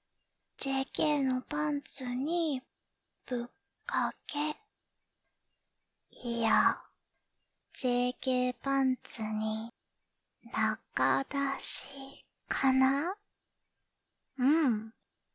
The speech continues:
だってこれ、さっきまでリサのおまんこに当たってたんだもん。だからほとんど、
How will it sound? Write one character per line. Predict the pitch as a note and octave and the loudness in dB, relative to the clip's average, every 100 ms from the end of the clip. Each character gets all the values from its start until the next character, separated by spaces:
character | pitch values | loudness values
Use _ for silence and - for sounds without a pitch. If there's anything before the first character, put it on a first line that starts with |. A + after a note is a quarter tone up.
| _ _ | _ _
だ | - F4+ | 6 6
っ | |
て | G4 D#4+ | 6 0
こ | - C#4+ | 2 2
れ、 | C#4 C4 C4 | 4 2 4
さ | F#4+ | 6
っ | G#4+ | 6
き | - F#4 | 6 6
ま | D4 | 6
で | C4 | 4
リ | C4+ D4 | 2 2
サ | D4+ C#4 | 4 4
の | B3 A3+ _ | 4 2 _
お | A3+ | 2
ま | A3 A3+ C4 D4 | 4 4 2 2
ん | C#4 B3+ - | 0 -4 -6
こ | A3+ A3 | -6 -4
に | A3 - | -4 -4
当 | - G#3+ | -2 -2
た | - D4 | -2 -4
っ | - _ | -4 _
て | F#4+ | 0
た | - D#4 A3+ | 2 4 4
ん | G#3 | 2
だ | G#3 F#3+ | -2 -4
も | G3 | -6
ん。 | G#3 - - _ _ _ _ _ _ _ _ _ - | -12 -18 -20 _ _ _ _ _ _ _ _ _ -4
だ | B3+ B3 | -2 0
か | A3+ | 0
ら | G#3+ - | 0 0
ほ | A3 | -2
と | - D#4 E4+ | -4 0 2
ん | E4 C#4+ | 2 2
ど、 | D4+ D4 B3 G#3+ | 2 2 0 -2